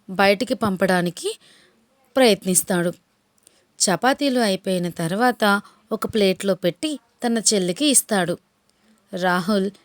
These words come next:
ఇలా అంటాడు, "ఇదిగో, తిను." సుమ, "అమ్మయ్య, చేసేసావా అన్నయ్య?"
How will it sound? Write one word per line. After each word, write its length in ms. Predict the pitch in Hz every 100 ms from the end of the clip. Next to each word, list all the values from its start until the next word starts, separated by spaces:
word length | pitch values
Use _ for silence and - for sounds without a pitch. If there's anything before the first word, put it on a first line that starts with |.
| _ 240
ఇలా 180 | 233
అంటాడు, 400 | 220 190 185 170 165 -
"ఇదిగో, 360 | 202 226 214 165 _ _
తిను." 260 | 233 214 - _ _ _ _ _ _ _ _ _ _ _ _ -
సుమ, 440 | - 214 233 240 - _ -
"అమ్మయ్య, 600 | 202 190 185 165 180 226 - _ _ -
చేసేసావా 520 | 185 185 247 285 262
అన్నయ్య?" 480 | 240 185 180 175 269